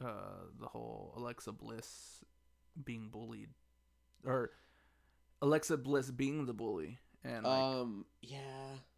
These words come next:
Speaker 1: that whole thing kind of ruined the whole image of Nia Jax being this unstoppable force that
Speaker 2: Yeah.
Speaker 1: she was, and kinda sucks to say, but it's the truth.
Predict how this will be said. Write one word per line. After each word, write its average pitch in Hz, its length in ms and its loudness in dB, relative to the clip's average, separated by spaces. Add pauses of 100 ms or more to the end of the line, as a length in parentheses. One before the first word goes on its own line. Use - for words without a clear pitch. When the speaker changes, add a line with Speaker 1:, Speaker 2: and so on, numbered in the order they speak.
Speaker 1:
that 180 260 8
whole 202 200 2
thing 185 400 2
kind 160 280 2
of 123 200 0
ruined 123 400 0
the 113 80 -2
whole 120 200 -4
image 123 380 -4
of 110 100 -6
Nia 113 240 0
Jax 113 340 -6
being 110 260 -10
this 104 380 -12
unstoppable 113 800 -4
force - 580 -6 (400)
that 113 100 0
Speaker 2:
Yeah. - 60 -2
Speaker 1:
she 117 140 -2
was, 104 520 -6
and 117 440 -4 (1200)
kinda 160 180 2
sucks - 500 2 (260)
to - 100 -10
say, 147 320 4
but 120 220 0
it's 107 200 -6
the - 120 -10
truth. - 320 -8